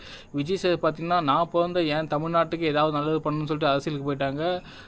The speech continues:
ஆம், விஜய் சாரோட கடைசி படமான ஜனநாயகன் படத்தோட ஃபர்ஸ்ட் லுக், செகண்ட் லுக், அ, நேத்து வந்திருக்கு. அந்த படத்தோட, படத்தோட போஸ்டர் பார்க்கும்போதே நம்ம ஈஸியா கெஸ் பண்ணலாம், இது ஒரு பக்கா பொலிட்டிக்கல் மூவி தான். ஆனா அந்த செகண்ட் லுக் பார்க்கும்போது எம் ஜி ஆர் படத்தோட பழைய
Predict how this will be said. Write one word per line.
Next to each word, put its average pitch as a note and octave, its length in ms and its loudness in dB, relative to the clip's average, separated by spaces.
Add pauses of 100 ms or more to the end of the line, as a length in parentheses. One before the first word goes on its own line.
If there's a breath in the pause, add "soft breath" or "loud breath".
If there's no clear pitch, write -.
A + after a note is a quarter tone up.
ஆம், C#3+ 280 2
விஜய் F3 300 0
சாரோட D#3 200 0
கடைசி D#3+ 360 0
படமான D#3 560 0
ஜனநாயகன் D#3 580 0
படத்தோட C#3+ 280 0
ஃபர்ஸ்ட் C#3 300 -4
லுக், E3 240 -6
செகண்ட் D3+ 180 -4
லுக், D3+ 220 -2
அ, D3 140 2
நேத்து D3 260 -2
வந்திருக்கு. D3+ 500 0 (320 loud breath)
அந்த D3+ 260 2
படத்தோட, F3 540 0
படத்தோட F3 300 2 (100)
போஸ்டர் F3+ 320 0
பார்க்கும்போதே E3 480 2
நம்ம D#3+ 200 -2
ஈஸியா D#3 280 2
கெஸ் D3 240 -2
பண்ணலாம், D#3+ 280 -2
இது D3 120 0
ஒரு C#3+ 200 2
பக்கா C#3+ 280 0 (100)
பொலிட்டிக்கல் D#3 420 0
மூவி C#3+ 260 0
தான். E3 300 0 (300 loud breath)
ஆனா E3+ 200 4
அந்த D#3 200 2
செகண்ட் D3+ 240 0
லுக் F3+ 200 0
பார்க்கும்போது D#3 520 4
எம் D3+ 140 0
ஜி F3 100 0
ஆர் E3+ 200 4
படத்தோட D3 600 2 (140)
பழைய D#3 380 0